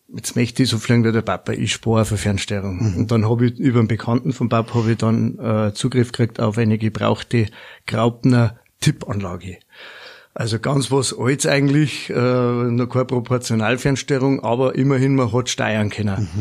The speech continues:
Speaker 2: Mhm, mhm.
Speaker 1: Und da hab ich dann damals von unserem damaligen Nachbarn, dem hab ich ein bisschen beim Umziehen geholfen, der hat mir dann mein erstes Segelflugmodell geschenkt, das Zweiachs gesteuert war. Das war dieser Gra-, die Graupner Beta.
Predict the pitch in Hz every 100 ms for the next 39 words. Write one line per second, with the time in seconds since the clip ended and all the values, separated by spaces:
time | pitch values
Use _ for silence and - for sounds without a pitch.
0 | 113 120 - 90 104 120 117 - 120 135
1 | 127 131 131 117 127 123 120 117 139 127
2 | - 123 120 117 110 113 104 110 110 123
3 | 120 110 104 113 - 139 139 127 113 110
4 | 110 107 120 117 107 104 139 139 - 147
5 | 131 127 - 127 - - - - _ -
6 | 113 101 120 123 117 113 113 110 117 120
7 | - 135 - - 120 131 - 127 120 107
8 | 120 127 120 - 123 120 - 113 - -
9 | 110 - 104 - 107 - 104 98 90 95
10 | 92 95 - 101 104 101 107 98 95 92
11 | - - - 117 104 - 104 - 98 113
12 | 120 147 147